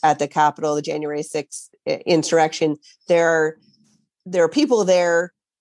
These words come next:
that were probably caught up in the moment and were trying to go in.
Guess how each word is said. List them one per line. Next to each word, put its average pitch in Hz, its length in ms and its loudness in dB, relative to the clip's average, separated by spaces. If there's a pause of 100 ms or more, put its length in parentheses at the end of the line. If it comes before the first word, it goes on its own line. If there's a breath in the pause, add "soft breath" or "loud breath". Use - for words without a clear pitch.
(300)
that 180 280 0
were 180 100 -2
probably 196 400 -2
caught 190 220 -4
up 170 140 -6
in 170 100 -8
the 170 60 -8
moment 160 420 -2 (320)
and 151 140 -6
were 151 80 -6
trying 160 300 0
to 165 60 0
go 160 220 2
in. 151 340 -4